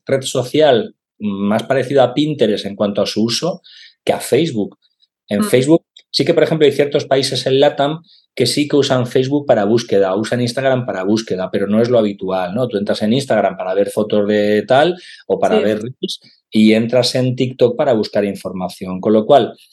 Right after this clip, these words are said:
Speaker 1: sí que puedo generar un contenido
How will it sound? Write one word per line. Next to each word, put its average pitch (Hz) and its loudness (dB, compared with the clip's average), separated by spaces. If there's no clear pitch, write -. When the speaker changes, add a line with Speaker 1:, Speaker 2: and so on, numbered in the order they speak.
Speaker 1:
sí - 0
que 185 -4
puedo 185 2
generar 165 4
un 139 0
contenido 151 0